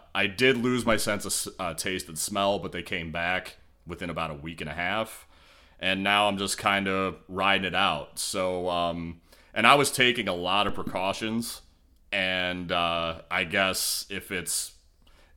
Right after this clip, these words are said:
I, I, and it made me feel stupid because I have friends who just didn't give a shit and were just doing whatever they wanted. And then they got the virus, like, two or three months before I did.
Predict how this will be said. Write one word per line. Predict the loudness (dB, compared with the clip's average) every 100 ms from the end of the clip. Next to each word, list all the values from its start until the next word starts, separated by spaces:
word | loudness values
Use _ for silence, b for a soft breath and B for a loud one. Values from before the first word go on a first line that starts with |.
| 2
I, | 4
I, | 4
and | 6 6
it | 6
made | 6
me | 4
feel | 2 2 2
stupid | 2 0 -2 -2 -2
because | -2 0 2
I | 4
have | 2
friends | 0 2 4 2 -2
who | -6
just | -6 -8 -6
didn't | 0 0 0
give | -2 -4
a |
shit | -6 -4 -2 -2 -4
and | -6
were | -6
just | -6
doing | -4 -2 0
whatever | -2 -2
they | -4
wanted. | -2 0 2 0 -4 -6 b b b -4
And | -4
then | -2
they | 0 0
got | 4 4 2 -2
the |
virus, | -6 -2 0 0 -4
like, | -6
two | -6 -8
or | -8
three | -8
months | -6 -6 -8
before | -12 -8 -6
I | -6
did. | -8 -12 -16